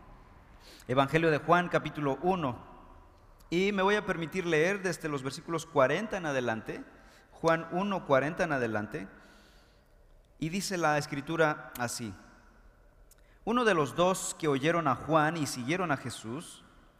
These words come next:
era Andrés, hermano de Simón Pedro. Él encontró primero a su hermano Simón y le dijo:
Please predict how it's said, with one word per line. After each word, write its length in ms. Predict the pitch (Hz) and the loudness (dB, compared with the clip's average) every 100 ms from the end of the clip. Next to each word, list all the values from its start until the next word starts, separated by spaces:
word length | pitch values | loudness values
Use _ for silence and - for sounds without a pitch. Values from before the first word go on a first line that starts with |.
| - - | -20 -4
era 200 | 151 156 | 2 4
Andrés, 560 | 151 156 175 175 - - - | 4 2 0 -2 -4 -8 -6
hermano 400 | 139 151 151 143 | -2 0 0 0
de 100 | 135 | -2
Simón 540 | - 135 143 143 139 | -2 0 0 0 -2
Pedro. 400 | 185 175 127 104 - - - - _ _ _ _ _ - | -4 -4 -4 -8 -12 -20 -20 -20 _ _ _ _ _ 0
Él 220 | 170 214 | 0 2
encontró 460 | 202 165 143 156 151 | 0 0 0 0 -2
primero 320 | 143 151 147 | -2 0 0
a 60 | |
su 140 | 135 123 | -2 -2
hermano 360 | 117 131 135 | 0 0 0
Simón 400 | 127 113 110 135 | -4 -4 -4 -2
y 60 | 143 | -2
le 120 | 117 | -2
dijo: 380 | 123 127 123 | -4 -4 -6